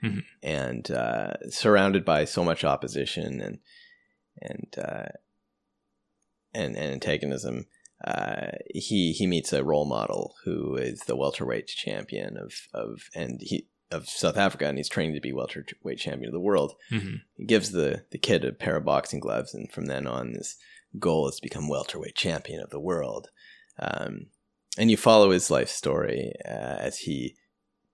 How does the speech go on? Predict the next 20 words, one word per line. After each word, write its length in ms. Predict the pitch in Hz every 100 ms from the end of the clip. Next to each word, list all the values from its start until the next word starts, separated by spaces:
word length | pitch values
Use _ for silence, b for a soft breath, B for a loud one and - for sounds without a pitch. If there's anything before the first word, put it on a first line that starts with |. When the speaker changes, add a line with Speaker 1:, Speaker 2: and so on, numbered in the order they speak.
| _ - -
Speaker 2:
becomes 380 | 120 117 110 107
a 60 |
lawyer, 480 | 92 80 50 67 - b b b _
um, 460 | 65 65 69 69 - _ -
advocates 520 | 85 - - 85 -
for, 400 | - 80 73 - _ _ _ _
for, 580 | - - - - - -
um, 260 | - 50 - - _ _ _ _ _ _ _ _ _ _ _ _ _ -
for 120 | -
equal 280 | 85 - 73
rights, 560 | 73 71 78 - - - b b b _ - -
uh, 380 | - - - - _ _ _ _ _ -
learns 760 | 98 92 90 85 - - - _ _ _ _ _ _ _ _ _ _ _
different, 520 | 87 - 82 73 - - - -
uh, 500 | - 60 60 53 53 -
South 240 | - - 87
African 340 | 87 - 90
flowers, 760 | - 87 78 71 80 - - - -
<laughs> 140 | -
you 100 | 139